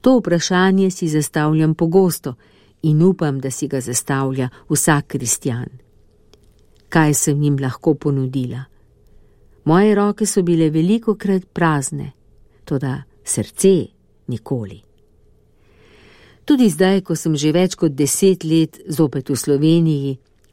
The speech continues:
se vsak mesec oglasim pri Mariji,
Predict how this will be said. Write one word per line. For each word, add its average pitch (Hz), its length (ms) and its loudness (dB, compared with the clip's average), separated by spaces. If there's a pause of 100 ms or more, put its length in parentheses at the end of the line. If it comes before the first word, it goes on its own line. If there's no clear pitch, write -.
(140)
se - 180 -2
vsak 226 400 0
mesec 165 720 0 (180)
oglasim 147 680 0
pri 143 220 -2
Mariji, 127 680 -4